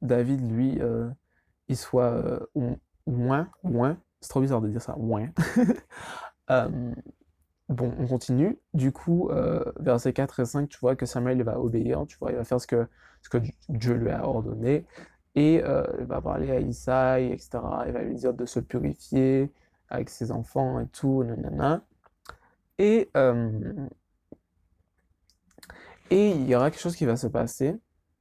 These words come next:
Euh, c'est que tu vas voir que Samuel, tu vois, il va voir la première personne qui va arriver, tu vois, il va dire, « Ouh, ça, je suis sûr que lui, euh, ben, ce sera le roi, tu vois, le nouveau roi. Hmm,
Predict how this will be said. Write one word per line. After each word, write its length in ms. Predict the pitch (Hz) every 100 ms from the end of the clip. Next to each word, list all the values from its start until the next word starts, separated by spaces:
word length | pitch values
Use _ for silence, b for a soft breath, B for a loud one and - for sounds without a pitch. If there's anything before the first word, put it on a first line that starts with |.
| _ _ b b b b b -
Euh, 480 | 131 120 113 - 135 -
c'est 160 | - 139
que 80 | 135
tu 140 | 131
vas 100 | 127
voir 240 | 143 208 226
que 300 | - 120 147 247 _ _ _ _ - B B
Samuel, 360 | - 127 139 170
tu 160 | -
vois, 140 | 143 156
il 100 | 131
va 80 | 120
voir 140 | 131
la 140 | 135
première 260 | 139 147 156
personne 280 | 170 165 151
qui 140 | -
va 140 | 123 120
arriver, 380 | 123 123 143
tu 100 | 143
vois, 100 | 143
il 60 | 135
va 80 | 131
dire, « 200 | 131 -
Ouh, 560 | 156 156 170 156 123 110 b b b
ça, 500 | - - 131 127 135
je 100 | 131
suis 180 | 131 139
sûr 240 | 131 143 147
que 120 | 151
lui, 360 | 131 127 135 - -
euh, 260 | - - - -
ben, 140 | - -
ce 140 | -
sera 200 | - 147
le 100 | 143
roi, 300 | 135 135 135 -
tu 80 | -
vois, 240 | - -
le 100 | 143
nouveau 240 | 139 135 139
roi. 260 | 165 165 175
Hmm, 360 | 170 147 127